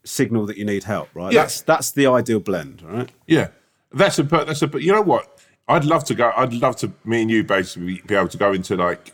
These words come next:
Speaker 2: a big, big store and go, "Look, this is how we think customer service should work."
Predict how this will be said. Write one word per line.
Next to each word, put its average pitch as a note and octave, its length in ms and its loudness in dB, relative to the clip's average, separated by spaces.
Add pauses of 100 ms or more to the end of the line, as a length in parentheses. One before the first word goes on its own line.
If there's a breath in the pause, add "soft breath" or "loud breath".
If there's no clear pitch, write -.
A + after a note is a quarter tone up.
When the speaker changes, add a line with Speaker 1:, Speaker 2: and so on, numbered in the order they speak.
(160)
Speaker 2:
a F2+ 60 -10
big, F#2+ 280 0
big G2 160 -2
store D#2+ 500 0
and E2 120 -4
go, F2 100 2
"Look, E2+ 220 0
this G2 200 -2
is F#2+ 120 -2
how F2 160 2
we E2 80 0
think E2+ 200 -8
customer E2+ 340 -4
service D#2+ 300 -2
should D#2+ 160 -8
work." D2 360 -4